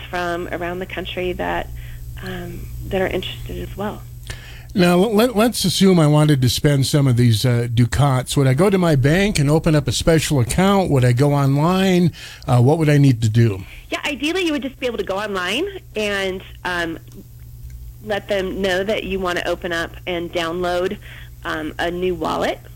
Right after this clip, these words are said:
Speaker 1: onto your, um, smartphone, and then make that exchange very seamlessly as, uh, many of us probably, um,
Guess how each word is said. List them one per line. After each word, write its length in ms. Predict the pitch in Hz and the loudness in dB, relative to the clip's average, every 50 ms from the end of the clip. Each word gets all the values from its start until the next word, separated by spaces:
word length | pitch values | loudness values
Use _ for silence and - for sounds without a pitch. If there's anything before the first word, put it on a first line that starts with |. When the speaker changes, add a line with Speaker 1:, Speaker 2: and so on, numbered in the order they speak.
| - - | -12 -10
Speaker 1:
onto 400 | 185 190 190 185 - - - 175 | -8 -8 -8 -8 -12 -10 -10 -8
your, 560 | 175 175 165 160 160 151 151 151 147 147 - - - - | -6 -6 -4 -2 -2 0 0 0 0 -2 -4 -6 -8 -10
um, 400 | 165 156 147 143 - 92 - - - - - | -10 -10 -8 -10 -10 -12 -12 -14 -14 -14 -8
smartphone, 600 | - 175 170 - - - 208 196 208 247 320 330 - - - - - - - - - - | -4 -4 -4 -4 -4 -4 -4 -2 -2 -2 -4 -4 -6 -10 -14 -14 -14 -16 -16 -16 -12 -6
and 460 | 208 208 202 196 196 196 190 190 - - - | -4 -2 -2 0 0 -2 -2 -4 -8 -10 -12
then 420 | 196 180 202 202 202 202 202 - - - - - - | -6 -4 -2 -2 -2 -2 -4 -6 -8 -12 -18 -16 -12
make 340 | 202 202 208 208 208 - - | -8 -4 -4 -4 -4 -4 -4
that 220 | 220 208 - - | -4 -4 -4 -6
exchange 640 | - 220 - - - - - 180 175 190 190 - - | -8 -8 -8 -12 -10 -8 -6 -4 -4 -4 -6 -6 -6
very 220 | 180 180 185 180 | -4 -4 -4 -4
seamlessly 680 | - - 190 196 202 180 165 - - 92 80 76 65 - | -6 -6 -4 -2 -2 -4 -4 -4 -4 -4 -4 -2 -2 -2
as, 220 | - - - 165 - - - - - - | -2 -2 -4 -6 -6 -12 -14 -16 -14 -12
uh, 300 | - 87 - - - - - - - - - - - - - - - - - - - - - 196 | -12 -10 -8 -8 -8 -8 -8 -10 -10 -12 -12 -14 -16 -16 -16 -16 -18 -18 -18 -18 -16 -14 -8 -4
many 160 | 196 208 208 | 0 0 0
of 80 | 208 | 0
us 100 | 220 214 | 0 -2
probably, 680 | - - 202 196 208 185 190 196 185 180 170 - - - - - | -2 -4 -2 -2 0 0 2 2 2 2 0 -4 -8 -12 -12 -8
um, 340 | 160 160 151 147 147 143 | -6 -4 -4 -4 -4 -6